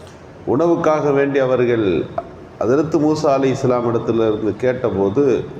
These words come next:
மண்ணு சல்வா என்கின்ற உணவு அவர்களுக்கு ஒவ்வொரு நாளும்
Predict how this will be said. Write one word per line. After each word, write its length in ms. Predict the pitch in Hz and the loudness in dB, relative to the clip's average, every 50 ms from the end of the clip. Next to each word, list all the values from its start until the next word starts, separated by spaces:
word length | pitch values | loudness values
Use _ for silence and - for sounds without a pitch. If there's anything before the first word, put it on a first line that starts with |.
| - 87 98 | -8 -6 -2
மண்ணு 300 | 123 143 165 180 180 165 160 - | -2 0 2 2 2 0 0 -2
சல்வா 380 | 156 143 143 135 131 135 131 117 87 - 110 107 107 - - - | -2 0 0 2 2 2 2 2 2 0 -2 -4 -4 -6 -4 -2
என்கின்ற 500 | 113 117 120 123 123 117 107 110 107 98 | -2 0 2 0 0 0 0 0 0 0
உணவு 460 | 95 101 113 131 147 147 151 160 170 160 151 - - - - - - - - - - - - - - - - - | 2 2 2 2 2 2 2 2 0 0 -2 -6 -8 -10 -12 -12 -14 -16 -16 -18 -20 -20 -20 -20 -20 -20 -14 -6
அவர்களுக்கு 960 | - 80 120 139 139 139 131 135 131 123 127 - 123 117 107 98 90 - - - | -4 -2 0 0 2 2 2 2 2 0 0 0 0 2 2 2 0 0 -2 -2
ஒவ்வொரு 360 | 110 117 120 139 139 131 127 | -2 0 0 0 0 0 0
நாளும் 500 | 120 127 135 147 156 160 170 170 156 135 | 0 0 2 2 2 2 0 0 0 -2